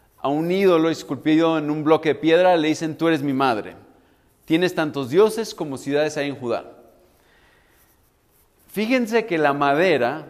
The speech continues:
y la piedra son cosas creadas, no, no necesariamente son malas, son cosas buenas, creadas por Dios. Dios creó, o sea, la, las rocas, las plantas,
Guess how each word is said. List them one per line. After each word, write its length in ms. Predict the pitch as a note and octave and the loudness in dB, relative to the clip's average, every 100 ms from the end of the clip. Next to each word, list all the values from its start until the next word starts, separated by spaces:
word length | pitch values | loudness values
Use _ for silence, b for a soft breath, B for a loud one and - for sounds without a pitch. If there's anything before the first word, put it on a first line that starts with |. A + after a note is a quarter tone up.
| - - | -18 -10
y 80 | |
la 240 | C3 B2 - | -6 -6 -6
piedra 600 | F3+ C#3+ A2 B2+ E3+ D#3 | -2 -2 -2 -6 -8 -14
son 280 | - F3 E3 | -8 -4 -4
cosas 460 | - E3+ E3+ D#3+ - | -4 -4 -4 -8 -8
creadas, 760 | D3 C3+ C#3 D#3 F#3 G#3 - | -2 2 4 4 0 -4 -10
no, 400 | C#3 D3+ F3 G3 - | -4 0 2 2 -2
no 180 | C#3+ F3+ | 0 0
necesariamente 440 | G#3 F3 F#3 F3+ | 0 -2 -2 -4
son 200 | - F3 | -6 -4
malas, 340 | D#3+ E3+ G#2 G#2 | 0 0 0 -8
son 140 | C3 | -10
cosas 300 | C#3 D#3+ D3 | -10 -8 -8
buenas, 640 | A#2+ D3+ D#3 D#3+ E3 - b b b - | -2 0 0 -2 -6 -12 b b b -4
creadas 400 | A#2 C3 F#3 - | 6 6 6 0
por 160 | C3 | -2
Dios. 260 | A#2+ A#2 A#2 | 0 0 0
Dios 220 | C#3+ D3+ | -2 -2
creó, 400 | D3 D#3+ D#3+ D3+ B B B | 2 4 4 0 B B B
o 60 | |
sea, 540 | - B2 A2+ - - - _ _ _ - | 4 6 4 -2 -20 -20 _ _ _ -4
la, 200 | A#2 A#2 | 0 2
las 240 | A#2 A2+ | 2 2
rocas, 640 | A#2 F3 F3 E3+ E3 - C3 | 6 4 6 4 4 0 -4
las 160 | B2 | -4
plantas, 760 | - D#3+ F3 D#3 E3 D#3+ - | 4 4 4 0 -2 -4 -12